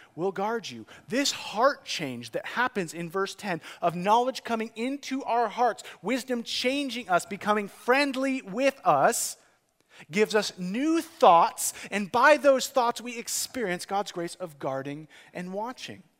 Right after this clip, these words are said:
It means that walking in wisdom is walking in a constant awareness that God always keeps his promise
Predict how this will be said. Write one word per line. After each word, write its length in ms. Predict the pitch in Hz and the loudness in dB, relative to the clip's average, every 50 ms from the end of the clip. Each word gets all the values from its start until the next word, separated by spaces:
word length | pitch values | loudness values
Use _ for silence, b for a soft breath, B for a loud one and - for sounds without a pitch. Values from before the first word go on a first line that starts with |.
| _ _ _ _ _ _ B B B B B B | _ _ _ _ _ _ B B B B B B
It 100 | - 214 | -6 -4
means 220 | 220 220 220 208 | -2 -2 -2 0
that 200 | - 208 - 151 | -2 -2 -2 0
walking 440 | 160 214 233 262 - - 277 254 247 | 0 0 0 0 -2 -4 -6 -6 -6
in 260 | 190 190 185 180 151 | -6 -8 -8 -8 -4
wisdom 500 | 143 190 247 269 226 - 151 135 135 170 - | -4 -2 -2 -2 -4 -6 -6 -6 -6 -6 -8
is 180 | 185 175 - | -12 -12 -10
walking 420 | 160 165 180 190 - - 190 185 - | -4 -4 -4 -4 -4 -8 -14 -14 -12
in 140 | 160 170 170 | -10 -8 -8
a 80 | 156 - | -8 -8
constant 680 | - - - - 190 202 190 - - - 208 202 - - | -10 -14 -10 -8 -8 -8 -8 -10 -16 -16 -16 -16 -12 -12
awareness 640 | 185 185 175 143 117 113 113 113 113 110 113 - - B B B B B B - | -12 -10 -10 -10 -12 -12 -12 -14 -16 -18 -18 -20 -20 B B B B B B -16
that 140 | 139 110 | -16 -14
God 240 | - 135 117 113 - _ | -12 -12 -12 -12 -14 _
always 520 | - 127 127 135 143 151 143 135 135 - - _ | -14 -14 -12 -12 -12 -12 -12 -14 -14 -16 -20 _
keeps 360 | - - 123 117 - - - | -20 -18 -18 -18 -18 -18 -18
his 140 | 117 110 - | -18 -18 -18
promise 640 | _ - - 107 101 98 101 98 - - - - | _ -20 -20 -18 -18 -16 -16 -16 -14 -14 -16 -16